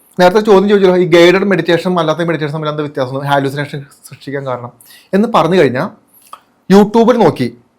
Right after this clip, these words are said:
മെഡിറ്റേഷൻ എടുത്ത്, ഏ, മാനസികമായി വിഭ്രാന്തിപ്പെട്ടവരെ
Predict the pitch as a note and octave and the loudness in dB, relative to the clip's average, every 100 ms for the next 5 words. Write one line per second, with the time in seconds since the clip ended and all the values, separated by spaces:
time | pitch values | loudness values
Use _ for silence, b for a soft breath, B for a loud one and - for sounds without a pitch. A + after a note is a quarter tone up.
0 | _ D#3 D#3+ F3 F3+ F3+ F3 C3+ B2 - | _ 2 2 4 2 2 0 -2 -8 -10
1 | _ _ _ _ - G#3+ A#3+ B D3 C#3+ | _ _ _ _ -4 -4 -4 B 0 4
2 | D#3+ E3 F#3 F3+ F#3 E3+ - C#3+ C#3+ D3+ | 4 4 2 0 0 0 0 0 0 -2
3 | D3+ C3+ A#2+ | -6 -2 -2